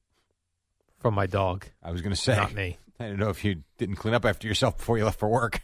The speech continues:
Speaker 2: <laughs>
Speaker 1: I made the right move of getting those washable rugs.
Speaker 2: Yeah.
Speaker 1: Yeah, that was the
Speaker 2: Well, especially with a dog, you have to.
Speaker 1: Right, but then I put that in my laundry.
Speaker 2: Yeah.
Speaker 1: Then where does the
Speaker 2: I don't know.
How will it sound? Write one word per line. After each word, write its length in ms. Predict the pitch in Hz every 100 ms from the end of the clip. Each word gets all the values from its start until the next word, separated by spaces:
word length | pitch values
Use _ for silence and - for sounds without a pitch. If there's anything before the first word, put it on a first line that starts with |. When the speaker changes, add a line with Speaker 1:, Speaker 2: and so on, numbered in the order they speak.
| 160
Speaker 2:
<laughs> 140 | -
Speaker 1:
I 60 | 147
made 180 | 196 175
the 80 |
right 240 | 156 156 151
move 300 | 147 151 120
of 140 | 104 - 123
getting 300 | 143 131 123
those 200 | 117 107
washable 640 | 98 104 113 - 120 117 98
rugs. 460 | 95 104 123 120
Speaker 2:
Yeah. 260 | 156 220 165 -
Speaker 1:
Yeah, 240 | 135 104 90
that 180 | 98 98
was 180 | 95
the 160 | - 98 _ -
Speaker 2:
Well, 80 | 143
especially 280 | 139 123 107
with 80 |
a 40 | 78
dog, 420 | 87 87 92 82
you 60 | -
have 320 | 90 110 -
to. 100 | 65 - _ _ _ _ _ -
Speaker 1:
Right, 160 | 160
but 80 | 131
then 180 | 175 185
I 100 | 151
put 180 | - 175
that 120 | 170
in 80 | 156
my 220 | 135 123
laundry. 600 | 120 117 127 139 165 170 -
Speaker 2:
Yeah. 140 | 123
Speaker 1:
Then 180 | 151 156 -
where 260 | 139 202
does 240 | 202 175 151
the 460 | 175 165 170 160 98
Speaker 2:
I 80 |
don't 140 | 90 82
know. 160 | 76